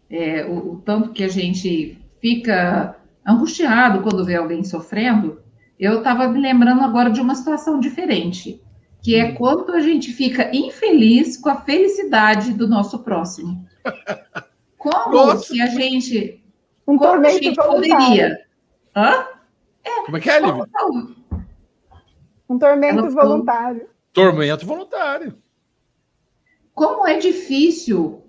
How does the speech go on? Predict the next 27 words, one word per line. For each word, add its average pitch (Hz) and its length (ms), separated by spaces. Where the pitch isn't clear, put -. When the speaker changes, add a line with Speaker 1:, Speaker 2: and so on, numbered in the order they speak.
Speaker 1:
a 220 140
gente, 233 420
muitas 254 380
vezes, 226 420
comemorar 233 1000
o 240 60
sucesso 220 760
da 208 180
outra 196 300
pessoa. 185 680
Então, 240 300
às 220 200
vezes, 220 680
a 220 100
gente 240 240
sabe 240 320
até 285 320
sofrer 311 420
junto, 220 420
mas 220 220
a 233 80
gente 220 300
não 220 100
sabe 185 380
ser 185 160
feliz 175 340
junto, 180 240